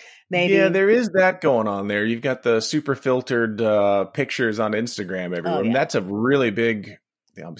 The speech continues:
Speaker 2: listen, like, I know what I'm talking about. That's a very popular hashtag.
Speaker 1: It
Speaker 2: You can
Speaker 1: is.
Speaker 2: cue the laughter there. I just said that.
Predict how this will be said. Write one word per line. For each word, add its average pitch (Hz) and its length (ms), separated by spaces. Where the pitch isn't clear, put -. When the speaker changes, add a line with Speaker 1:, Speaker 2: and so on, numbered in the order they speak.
Speaker 2:
listen, 110 340
like, 78 220
I 87 40
know 85 120
what 82 120
I'm 71 80
talking 85 360
about. 69 280
That's 120 220
a 107 60
very 117 280
popular 101 480
hashtag. 92 720
Speaker 1:
It 147 140
Speaker 2:
You 113 140
can 123 120
Speaker 1:
is. 92 60
Speaker 2:
cue 117 220
the 95 100
laughter 90 420
there. 80 300
I 76 80
just 85 240
said 82 240
that. 69 240